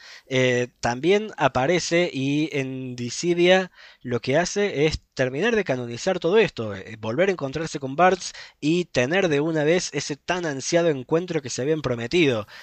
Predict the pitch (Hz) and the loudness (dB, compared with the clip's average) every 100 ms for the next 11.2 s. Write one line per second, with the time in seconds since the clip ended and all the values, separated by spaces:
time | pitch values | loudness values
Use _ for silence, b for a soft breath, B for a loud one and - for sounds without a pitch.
0 | B 113 123 120 135 156 131 143 139 127 | B -8 -4 -4 -4 -4 -2 -2 0 2
1 | 131 143 110 - 160 135 123 156 143 135 | 6 4 4 2 4 4 2 2 0 0
2 | 165 151 131 131 190 170 147 190 170 135 | -2 -2 -8 -4 -4 -2 0 0 0 -2
3 | 123 - B B - 120 196 - 170 185 | -4 -6 B B -10 -2 -2 2 4 4
4 | 160 196 180 147 139 175 147 131 127 127 | 2 0 0 -2 0 2 2 0 -4 2
5 | 180 160 135 127 147 170 139 131 151 170 | 2 4 2 2 0 0 -2 -4 -2 -2
6 | 151 175 143 - B B B 135 120 117 | 0 0 0 -4 B B B -2 -2 -2
7 | 113 _ - 147 170 - 127 - - 131 | -6 _ 0 2 2 -4 -6 -4 0 0
8 | - - 131 135 131 143 139 139 120 107 | 0 -4 -2 -4 -4 -6 0 0 0 -4
9 | _ 113 185 220 143 139 143 139 - B | _ -4 0 0 -2 -4 -6 -8 -10 B
10 | B 160 B - 147 180 175 170 147 220 | B -14 B -2 0 6 6 6 2 -2
11 | - 127 | 0 -2